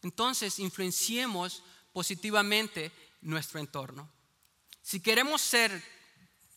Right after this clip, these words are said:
creyentes ejemplares viviendo a la luz de Jesús, ¿qué es lo que tenemos que estar haciendo? Influenciando nuestro entorno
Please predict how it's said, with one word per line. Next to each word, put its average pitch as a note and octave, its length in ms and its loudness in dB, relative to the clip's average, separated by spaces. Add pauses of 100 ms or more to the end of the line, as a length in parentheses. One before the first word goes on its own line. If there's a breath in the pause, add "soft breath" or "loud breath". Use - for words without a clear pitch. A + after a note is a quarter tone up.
(280)
creyentes A3+ 600 2
ejemplares F3+ 600 0
viviendo F#3+ 380 -4
a - 20 0
la F3+ 80 0
luz F#3+ 240 -4
de F3+ 120 -6
Jesús, F3 540 -10 (400 loud breath)
¿qué A#3 120 4
es B3 60 8
lo - 80 4
que A#3 100 -2
tenemos A#3 340 -2
que A#3 80 -8
estar A3+ 180 0
haciendo? A#3+ 480 -4 (200)
Influenciando G3 1000 -6 (420 soft breath)
nuestro D#3+ 340 -8
entorno E3 680 -6